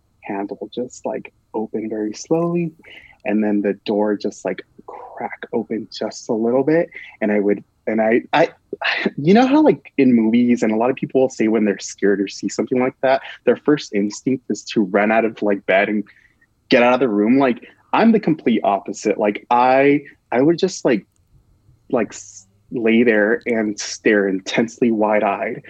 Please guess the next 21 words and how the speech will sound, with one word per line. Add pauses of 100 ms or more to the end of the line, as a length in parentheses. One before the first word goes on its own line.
(300)
at,
like, (140)
what
was
going
on.
And
I
would
see, (300)
like,
a
hand
just (320)
come
out
of
the
door (400)
and,
like,